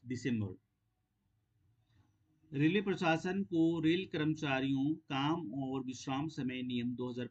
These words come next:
पाँच के अनुसार फॉर्म बी में वार्षिक रिकर-, return भेजने का क्या समय सीमा है? पन्द्रह अप्रैल, पन्द्रह मई, तीस जून और, अ,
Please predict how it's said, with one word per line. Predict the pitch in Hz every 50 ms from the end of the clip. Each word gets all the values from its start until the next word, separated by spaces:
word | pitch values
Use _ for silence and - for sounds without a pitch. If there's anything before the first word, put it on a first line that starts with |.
| _ -
पाँच | 131 135 147 160 151
के | - -
अनुसार | 131 123 113 104 123 113 110 117
फॉर्म | 120 - - 135 135 139 143 147 143
बी | 139 147 170 180 190
में | 175 160 143 143 147
वार्षिक | 143 135 120 120 123 127 135 135 - 170 170 147
रिकर-, | 135 - 139 131 135 - - 139
return | 127 131 135 - 143 143 147 156 160
भेजने | 139 135 127 127 120 127 143 143
का | 139 139 139 143
क्या | 139 - 131 123 127
समय | 123 - 123 117 117 117 117
सीमा | - - 113 110 110
है? | 113 117 120 117 104 - _ _ _ _ _ _ _ _ _ _ _ _ _
पन्द्रह | - 143 151 156 160 175 175
अप्रैल, | 175 - 170 170 175 175 170
पन्द्रह | - - 139 143 143 143 160 160
मई, | 160 160 160 165 170 175 160 - _ _ _ -
तीस | 160 170 165 151 135 135
जून | 139 147 151 156 156 151
और, | - 127 131 131 131 127 127 127 131
अ, | 127 123 123 123 123 123 123 123 -